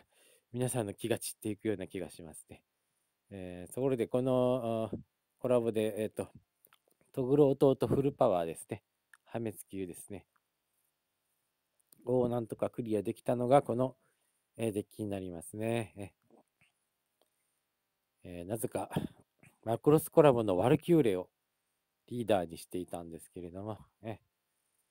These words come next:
まあ、なんかこう、この人のリーダー特性を見てですね、まあ、一応ですね、まあ、汚染耐性百パーセント、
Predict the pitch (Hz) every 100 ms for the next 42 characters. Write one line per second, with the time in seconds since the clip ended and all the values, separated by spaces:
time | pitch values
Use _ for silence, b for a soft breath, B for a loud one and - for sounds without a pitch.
0 | _ _ _ _ _ _ _ _ _ _
1 | _ _ - 110 82 87 117 87 - 95
2 | 110 131 - 98 87 80 95 123 120 127
3 | 131 151 - - 104 90 107 104 85 -
4 | - 98 - _ _ B B B B B
5 | B - 92 87 _ _ _ _ _ _
6 | _ _ - 147 - - 170 170 170 170
7 | 165 143 117 101 110 101 123 107 110 113
8 | 139 135 143 135 117 90 110 - 117 107
9 | - 104 - 82